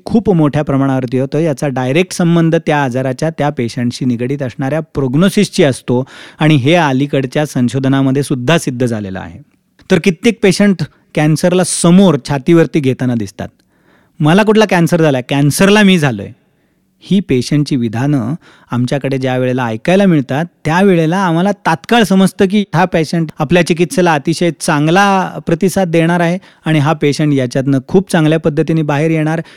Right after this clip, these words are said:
किंवा ह्या पेशंटला जे काही मर्यादित आयुष्य सांगितलं गेलेलं आहे, त्याच्यापेक्षा कितीतरी जास्त आणि चांगलं आयुष्य आयुर्वेद, आयुर्वेदाच्या तत्व आणि औषधं आणि रसायनांच्या द्वारे देऊ शकतो. कारण ही सगळी तत्व, ही सगळी रसायनं, ही सगळी औषधं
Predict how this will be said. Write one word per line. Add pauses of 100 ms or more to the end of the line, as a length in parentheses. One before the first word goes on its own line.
(140)
किंवा
ह्या
पेशंटला (300)
जे
काही
मर्यादित
आयुष्य
सांगितलं
गेलेलं
आहे, (280)
त्याच्यापेक्षा
कितीतरी
जास्त (360)
आणि
चांगलं
आयुष्य (300)
आयुर्वेद,
आयुर्वेदाच्या (140)
तत्व
आणि
औषधं
आणि
रसायनांच्या
द्वारे
देऊ
शकतो.
कारण
ही
सगळी
तत्व,
ही
सगळी
रसायनं,
ही
सगळी
औषधं